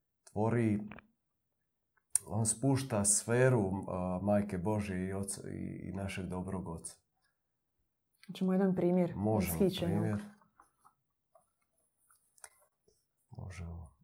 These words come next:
Speaker 1: E, Psalam dva, sine moj preljubljeni. Oče,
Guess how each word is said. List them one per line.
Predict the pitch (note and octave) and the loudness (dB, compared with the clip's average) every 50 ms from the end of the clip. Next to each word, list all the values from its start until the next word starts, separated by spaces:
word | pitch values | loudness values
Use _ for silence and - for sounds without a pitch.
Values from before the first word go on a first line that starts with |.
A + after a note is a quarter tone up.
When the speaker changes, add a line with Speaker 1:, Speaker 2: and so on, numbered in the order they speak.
| _ | _
Speaker 1:
E, | - G2+ G2+ F#2+ F#2+ - | -8 -6 -4 -4 -4 -2
Psalam | - - - A2+ A2+ A#2 A2+ A2 G#2+ G2 | -2 0 2 4 4 4 4 4 4 2
dva, | F#2+ A2 A2 G#2+ G#2 | 2 2 4 4 4
sine | G#2 - - - B2+ B2 A2 F#2+ F#2 | 2 0 -2 0 2 2 2 2 0
moj | F#2 F#2 F#2 F2+ F2 - | 0 0 -2 -2 -4 -6
preljubljeni. | - - F2 E2 D#2 E2 E2+ E2 - - - D2 D2+ D#2 - - - _ _ | -6 -6 -6 -6 -6 -6 -8 -8 -8 -10 -14 -14 -16 -18 -20 -20 -20 _ _
Oče, | F#2+ G#2+ A2+ A2 - - F#2+ | 0 0 0 0 -2 -4 -8